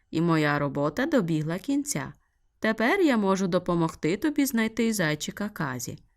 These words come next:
запропонувала вона, а тоді додала: "Застрибуй, я віднесу тебе до річки". Еллі залізла Сарні на спину, і та піднялася ще вище в гори.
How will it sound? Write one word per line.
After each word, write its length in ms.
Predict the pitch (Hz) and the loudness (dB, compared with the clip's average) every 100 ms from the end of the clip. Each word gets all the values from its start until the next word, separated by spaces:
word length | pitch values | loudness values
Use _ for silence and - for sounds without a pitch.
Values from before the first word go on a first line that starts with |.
| _ _ _ - | _ _ _ -10
запропонувала 840 | 160 156 147 147 147 143 131 127 | -8 -6 -8 -6 -6 -6 -8 -8
вона, 340 | 151 165 131 - _ _ _ | -4 -4 -4 -8 _ _ _
а 140 | - 226 | -10 -2
тоді 300 | 320 240 269 | -2 0 0
додала: 500 | 226 165 139 131 - _ _ _ _ _ _ - | 0 0 -4 -8 -14 _ _ _ _ _ _ -8
"Застрибуй, 920 | 143 254 254 - 381 440 170 131 - _ _ - | 0 0 0 0 2 2 2 -2 -8 _ _ -4
я 180 | 156 160 | 0 4
віднесу 520 | 160 170 180 - 262 | 2 2 0 0 0
тебе 320 | 415 269 170 | 0 2 2
до 140 | 196 370 | 2 0
річки". 440 | 220 - - 262 _ _ _ _ _ _ _ _ _ - | 0 -4 -6 -8 _ _ _ _ _ _ _ _ _ -4
Еллі 320 | 254 403 269 175 | -2 2 0 2
залізла 560 | 185 214 262 190 156 | 2 2 2 2 -2
Сарні 460 | - 190 294 285 262 | 0 2 4 4 2
на 140 | 226 | 2
спину, 540 | - - 196 170 143 156 _ _ _ _ | 0 0 0 0 -2 -8 _ _ _ _
і 100 | 214 | -6
та 260 | 226 359 427 | -4 -2 -2
піднялася 760 | 427 202 220 247 330 330 294 | 0 0 2 2 2 0 -2
ще 420 | 285 - - 381 339 | -2 -4 0 0 0
вище 460 | 302 320 - 269 | 0 0 0 -2
в 120 | 214 | -2
гори. 460 | 156 175 151 139 | -2 -2 -2 -4